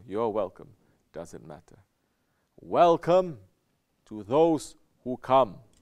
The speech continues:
Farewell to those who leave. We're not going to force people to come. We don't kick them to leave. But if they leave, we're not going to say, "Why are you leaving? You must stay."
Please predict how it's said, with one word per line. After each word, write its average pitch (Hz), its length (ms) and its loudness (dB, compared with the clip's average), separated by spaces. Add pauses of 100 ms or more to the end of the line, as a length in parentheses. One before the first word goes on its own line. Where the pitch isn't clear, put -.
(720)
Farewell 123 800 0 (300)
to 104 120 -12
those 143 520 -8
who 190 100 -16
leave. 101 220 -20 (3500)
We're 82 140 -12
not 92 220 -8
going 95 160 -12
to 92 80 -20
force 107 420 -6
people 87 360 -20
to - 200 -20
come. 123 320 -14 (680)
We - 160 -12
don't 135 260 -10
kick - 280 -14
them 73 220 -14
to 69 100 -20
leave. 113 340 -14 (1400)
But 71 140 -14
if 87 120 -14
they 104 180 -6
leave, 113 400 -10
we're 95 120 -10
not 98 220 -10
going 92 180 -14
to - 80 -18
say, - 160 -16
"Why 110 260 4
are 143 80 6
you 135 160 2
leaving? 117 420 -4
You 107 160 -4
must 104 460 -2
stay." - 240 -16